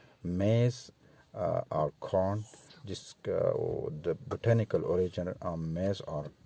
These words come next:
corn, uh, that is yam maize, and the botan-, and the next one is wheat, and the botanical origin of the wheat is Triticum aestivum।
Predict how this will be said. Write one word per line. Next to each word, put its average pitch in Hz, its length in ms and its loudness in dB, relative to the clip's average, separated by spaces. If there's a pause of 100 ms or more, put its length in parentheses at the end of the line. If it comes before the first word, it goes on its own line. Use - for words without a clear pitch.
(280)
corn, 90 280 0 (260)
uh, 80 880 -6
that 80 200 0
is 82 320 -6
yam 98 260 2
maize, 101 380 -4 (560)
and 82 240 -2
the 78 60 -4
botan-, 95 440 0
and 82 360 -2
the 82 120 -2
next 98 380 -2
one 95 180 -2
is 90 440 -4
wheat, 127 260 4 (720)
and 85 340 -4
the 78 140 0
botanical 98 680 0
origin 90 460 -2
of 78 260 -4
the 78 100 -4
wheat 90 440 -6
is - 260 -10
Triticum 104 600 0 (1120)
aestivum। 95 600 2